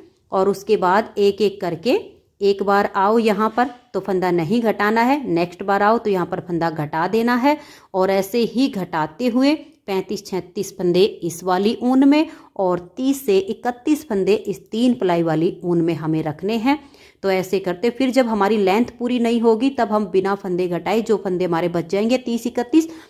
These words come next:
उसी में डिजाइन को बुनते हुए इसकी लेंथ को पूरा करेंगे। हमें इसकी जो लेंथ कर, पूरी करनी है वो इस तरह से राउंड में नाप कर ऊपर तक साढ़े दस इंच इसकी राउंड में लेंथ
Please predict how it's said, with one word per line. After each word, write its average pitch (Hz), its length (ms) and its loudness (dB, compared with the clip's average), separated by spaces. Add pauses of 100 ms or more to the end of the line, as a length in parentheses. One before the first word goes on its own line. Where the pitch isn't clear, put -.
(140)
उसी 262 200 -2
में 226 160 2
डिजाइन 170 300 2
को 170 120 -6
बुनते 165 300 -2
हुए 165 80 2
इसकी 160 220 -4
लेंथ 156 260 -2
को 160 140 -10
पूरा 170 340 -2
करेंगे। 254 440 2 (340)
हमें 214 180 0
इसकी 247 280 -2
जो 202 160 2
लेंथ 180 320 2
कर, 254 200 -4
पूरी 233 440 -4
करनी 240 320 0
है 269 220 0 (320)
वो 233 160 2
इस 233 180 0
तरह 233 180 2
से 226 200 2
राउंड 233 400 4
में 220 200 4
नाप 165 380 0
कर 233 300 -2
ऊपर 185 340 -2
तक - 300 -10
साढ़े 208 420 2 (180)
दस 214 340 2
इंच 190 260 -2
इसकी 190 320 -6
राउंड 160 280 -2
में 180 120 0
लेंथ 165 220 0